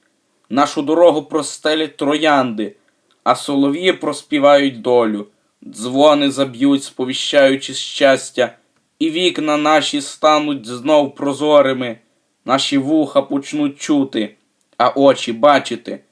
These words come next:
Ми усі біжимо під одним дощем у лабіринті часу до чогось. Тоді чого нам не зрозуміти? Навіщо ж ми біжимо? По-, подивіться, люди, квітнуть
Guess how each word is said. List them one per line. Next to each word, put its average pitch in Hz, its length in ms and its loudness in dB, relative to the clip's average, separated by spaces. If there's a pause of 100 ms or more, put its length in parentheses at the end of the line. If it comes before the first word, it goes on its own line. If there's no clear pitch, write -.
(460)
Ми 139 140 0
усі 156 380 -2
біжимо 151 460 -2
під 143 220 -8
одним 147 400 -4
дощем 135 640 -2 (400)
у 135 100 -2
лабіринті 143 680 0
часу 139 640 0 (280)
до 120 180 -4
чогось. 101 760 -2 (920)
Тоді 127 260 -6
чого 151 420 -2
нам 147 220 0
не 143 120 -4
зрозуміти? 147 880 -4 (760)
Навіщо 156 580 -2
ж 143 140 -8
ми 156 120 0
біжимо? 143 720 -2 (560)
По-, 147 160 -4
подивіться, 165 840 -2
люди, 143 540 0 (440)
квітнуть 160 680 -4